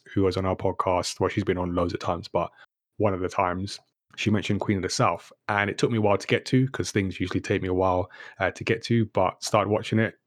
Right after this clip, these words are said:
and I love it. So it's a, uh, it's a show about, I guess the, the difference, I mean, there's a lot of differences, but so the protagonist is female, whereas in the other shows I mentioned, it's typically male protagonist in this largely male-dominated,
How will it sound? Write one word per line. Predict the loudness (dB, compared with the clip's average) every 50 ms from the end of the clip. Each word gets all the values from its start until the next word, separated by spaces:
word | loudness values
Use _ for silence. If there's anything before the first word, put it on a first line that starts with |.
| -2 0
and | 0 0 2 2
I | 2 2 2
love | 2 4 2 2 2 0
it. | -4 -6 -8 _
So | -6 0 2 4 4 4 2 0
it's | 0 -2 0 0 -4 -4 -2 0
a, | 2 2 4 4 4 4 4 2 0 -2 -10 -18 -18 -18 -18 -18 -8 -2
uh, | 0 0
it's | 2 2
a | 0
show | 2 4 6 6 6 6 6 4 4 0 -4
about, | -4 0 2 4 4 4 4 2 -2 -6 -4 0
I | 2 4
guess | 4 4 2
the, | 0 -4 -4 -4 -4 _ 0
the | 0 0 -2 _ 2
difference, | 2 2 4 2 0 0 0 -2 -2 -2 -2 -2 -4 -4 0
I | 2
mean, | 4 4
there's | 4 4 4
a |
lot | 4 2
of | 2
differences, | 0 -4 -4 -4 -6 -4 -2 -2 -2 -2
but | 0 0 2 2 2 0 _ -4
so | 0 2 2
the | 2 2
protagonist | 0 -2 -4 0 2 2 4 4 2 0 -2 -2 -4 -4
is | -4 -2
female, | 0 2 2 2 2 0 -4 -4 -6 -8 _ -20 _ _ _ -2
whereas | 0 2 4 4 2 2 0 -4 -4 -6 -6 -8 -4
in | -2 0 2
the | 4
other | 2 2 0
shows | 0 0 0 0 0 2 0
I | 0
mentioned, | 0 0 0 -2 -2 -4 -4 -4 -4 -4 -4 -6
it's | -6 -8 _ -14 -14 -12 -8
typically | -4 -2 -2 -2 -2 -4 -4 -2 -2 -2 -2 -6 -10 _ _ -6
male | -2 2 2 2 2
protagonist | 2 0 -2 0 0 0 0 0 -2 -4 -4 -2 -2
in | 0 0 0
this | 0 0 0 -2 -2 -4 -6 _ _ _ _ _ -2 0
largely | 0 0 0 0 0 -2
male-dominated, | 0 2 2 0 0 0 -2 0 0 0 2 2 2 2 0 0 -2 -2